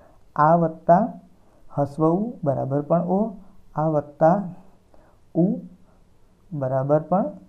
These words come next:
ઓ. અહીંયા એના ઉદાહરણો આપ્યા છે આપણે આ બધા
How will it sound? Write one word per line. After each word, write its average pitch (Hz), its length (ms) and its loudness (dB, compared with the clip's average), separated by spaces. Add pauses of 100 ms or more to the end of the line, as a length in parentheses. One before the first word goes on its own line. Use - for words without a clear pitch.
(480)
ઓ. 180 100 6 (1040)
અહીંયા 185 260 6
એના 151 160 2
ઉદાહરણો 156 560 4
આપ્યા 135 280 0
છે 135 120 -4
આપણે 143 320 0 (500)
આ 147 80 -2
બધા 135 280 -4